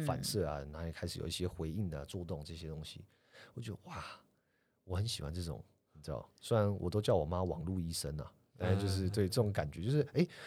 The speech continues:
Speaker 1: 我们在网络上收集到资讯也好，或者从身边的人收集到资讯也好，然后让我们变得更好。
Speaker 3: 嗯。
Speaker 1: 那我觉得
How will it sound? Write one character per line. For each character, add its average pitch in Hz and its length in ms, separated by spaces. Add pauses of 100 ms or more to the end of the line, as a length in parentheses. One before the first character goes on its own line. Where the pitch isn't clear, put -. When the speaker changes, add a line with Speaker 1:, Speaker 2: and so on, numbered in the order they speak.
(120)
Speaker 1:
我 - 60
们 113 100
在 165 100
网 113 120
络 127 80
上 135 160
收 123 120
集 113 80
到 104 100
资 101 120
讯 98 160
也 78 100
好， 78 100
或 87 180
者 95 80
从 82 140
身 92 180
边 95 140
的 80 60
人 71 120
收 87 160
集 80 60
到 76 120
资 73 140
讯 - 240
也 - 60
好， - 180 (420)
然 87 120
后 95 80
让 98 100
我 85 60
们 76 120
变 92 160
得 76 120
更 101 220
好。 - 260 (380)
Speaker 3:
嗯。 104 60 (200)
Speaker 1:
那 127 80
我 113 120
觉 98 200
得 104 120